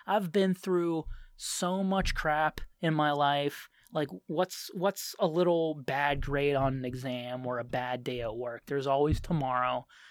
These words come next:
you know, just, "We're all in this together," you know, type of, type of stuff. And I thought that was really cool, and it's a really great message. And I just loved how our main character, Chihiro, really evolved throughout the film. That kind of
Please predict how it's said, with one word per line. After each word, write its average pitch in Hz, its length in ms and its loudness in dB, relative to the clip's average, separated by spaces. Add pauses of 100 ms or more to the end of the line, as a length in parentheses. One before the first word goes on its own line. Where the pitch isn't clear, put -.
(120)
you 139 100 -8
know, 127 240 -4
just, 127 320 -8 (560)
"We're 151 160 8
all 156 480 10 (140)
in 160 180 6
this 160 160 0
together," 131 560 0
you 147 100 0
know, 135 120 0
type 135 280 -2
of, 127 100 0 (240)
type 139 260 -4
of 131 60 -4
stuff. 135 360 -4
And 156 80 -6
I 147 60 -8
thought 156 220 0
that 160 120 4
was 151 160 -2
really 143 300 2
cool, 139 260 0
and 139 80 -4
it's 131 140 -8
a 147 40 -6
really 147 300 2
great 135 240 -2
message. 135 480 -8
And 131 80 -16
I 131 80 -12
just 131 160 -14
loved 143 360 -4
how 131 360 -2 (480)
our 143 120 0
main 143 320 -4
character, 135 520 -4
Chihiro, 131 680 -4
really 135 400 -4
evolved 127 500 2
throughout 139 400 -6
the 131 100 -6
film. 135 260 -8
That 143 200 -2 (320)
kind 247 260 0
of 202 160 0